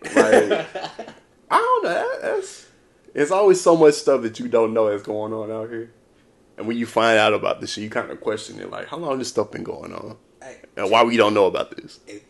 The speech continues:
Speaker 2: re-, I'ma remix your thought.
Speaker 1: Mm-hmm.
Speaker 2: So a massive tornado appeared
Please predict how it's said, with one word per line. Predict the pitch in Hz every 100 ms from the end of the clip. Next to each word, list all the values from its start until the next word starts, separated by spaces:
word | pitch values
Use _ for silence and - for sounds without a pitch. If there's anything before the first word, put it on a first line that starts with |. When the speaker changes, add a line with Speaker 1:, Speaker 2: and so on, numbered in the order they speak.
| 110
Speaker 2:
re-, | 113 139 143
I'ma | 117 127
remix | 110 143 139 135 -
your | 131 127
thought. | 123 156 196 - _ _ _
Speaker 1:
Mm-hmm. | 98 101 190 165
Speaker 2:
So | - 123
a | 117
massive | 131 143 143 131 -
tornado | 143 139 139 170 151 131
appeared | 117 - 135 123 113